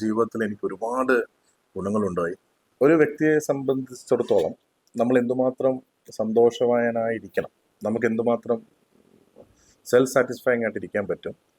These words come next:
എന്നതിന് ഏറ്റവും വലിയ ഉദാഹരണം ഞാൻ കണ്ടുപിടിച്ചത് എൻ്റെ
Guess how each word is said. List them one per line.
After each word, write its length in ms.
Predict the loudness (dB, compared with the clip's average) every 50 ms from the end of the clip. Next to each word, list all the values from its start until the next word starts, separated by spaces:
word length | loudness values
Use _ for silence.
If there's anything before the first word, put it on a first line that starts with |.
| _ _ -8 -2
എന്നതിന് 380 | -2 0 0 0 0 0 -2 -2 -4 -8 _ _ _ -4 -4
ഏറ്റവും 260 | -4 -2 0 0 0 2
വലിയ 140 | 2 2 2 4
ഉദാഹരണം 280 | 4 4 2 2 0 -2 -4
ഞാൻ 100 | -4 -2 -2 -2
കണ്ടുപിടിച്ചത് 540 | -2 -2 -6 -8 -8 -12 -14 -12 -12 -12 -12 -14 _ _ _ _ _ _ _ _ _ _ _ _ _ _
എൻ്റെ 120 | -8 -6